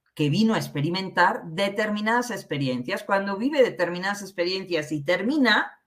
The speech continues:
esas experiencias, sigue su proceso evolutivo,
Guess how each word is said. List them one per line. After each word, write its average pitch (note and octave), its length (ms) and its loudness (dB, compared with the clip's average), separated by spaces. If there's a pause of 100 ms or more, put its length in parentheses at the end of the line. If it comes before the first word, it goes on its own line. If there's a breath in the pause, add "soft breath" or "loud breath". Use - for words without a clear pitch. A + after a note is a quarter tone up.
(140)
esas G#3+ 320 0
experiencias, G3+ 840 -4 (180)
sigue C#4+ 520 2
su D#3 180 -2
proceso E3 480 0
evolutivo, D3 920 0